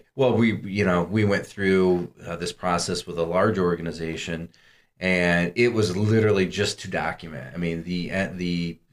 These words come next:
the goal of the project was to document everything into a, uh, a pace layer, just so they knew of all the different platforms that everyone was using. They wanted to make sure there weren't redundant systems.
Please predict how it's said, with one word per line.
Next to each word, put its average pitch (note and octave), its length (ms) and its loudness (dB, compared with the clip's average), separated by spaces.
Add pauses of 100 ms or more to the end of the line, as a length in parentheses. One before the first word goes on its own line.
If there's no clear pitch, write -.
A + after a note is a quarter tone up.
the F2 200 -10
goal G2+ 240 0
of G#2 60 2
the F#2+ 80 0
project F#2 500 -2
was F2 140 -6
to E2+ 100 -14
document F#2 640 -4
everything G#2 460 0
into F2 680 -2
a, E2 400 -2 (500)
uh, D2+ 220 -10
a F2 60 -10
pace F#2 320 -2
layer, G#2+ 240 4
just G2+ 240 -2
so G#2+ 100 2
they F2+ 280 2
knew G2 680 2 (200)
of E2+ 200 -8
all F#2 220 2
the F#2+ 80 0
different E2+ 240 -4
platforms E2+ 560 -4
that E2+ 100 -2
everyone E2+ 360 -2
was D2 160 -10
using. D#2+ 240 -8
They F#2 80 -2
wanted G#2 160 0
to F#2 40 0
make F#2 140 -2
sure F#2+ 260 -2
there F2+ 120 -2
weren't F2 180 -4
redundant E2 380 -6
systems. C3 560 0